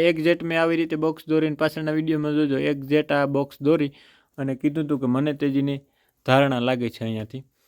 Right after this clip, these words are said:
અને તેજી આવી. હવે એક મંદી આવી છે, તો હવે એક થોડીક મને મંદી દેખાય છે. આપણા, આપણી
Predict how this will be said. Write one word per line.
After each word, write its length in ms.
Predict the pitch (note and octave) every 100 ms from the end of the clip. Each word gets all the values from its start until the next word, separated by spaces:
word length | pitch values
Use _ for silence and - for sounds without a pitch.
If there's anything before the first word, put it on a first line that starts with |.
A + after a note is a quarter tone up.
| _ _ _ -
અને 160 | C#3 C#3 - _ _ -
તેજી 260 | C#3+ B2+ B2
આવી. 220 | A#2 G#2+ - _ - _ _ _ B2
હવે 220 | C#3 E3 F3
એક 120 | E3+ - - _ _ _ _ _ _ _ _ -
મંદી 400 | A#2+ C3 D#3+ E3
આવી 240 | D3 C#3+ C3
છે, 180 | C#3+ D3+
તો 180 | D3+ C#3+ C3+
હવે 260 | C3 D3 D3+ D3+ D3+ D3+ D3
એક 140 | D3 -
થોડીક 240 | D3 C#3+ C3
મને 220 | C3+ C3
મંદી 360 | A#2 B2+ C#3 B2+
દેખાય 280 | B2 B2 A#2
છે. 140 | B2+ C#3+ _ _ _ _ -
આપણા, 340 | C3 D3 D3+ D3+ C#3 _ _ _ _ _ _ _ - -
આપણી 300 | B2+ B2+ C#3+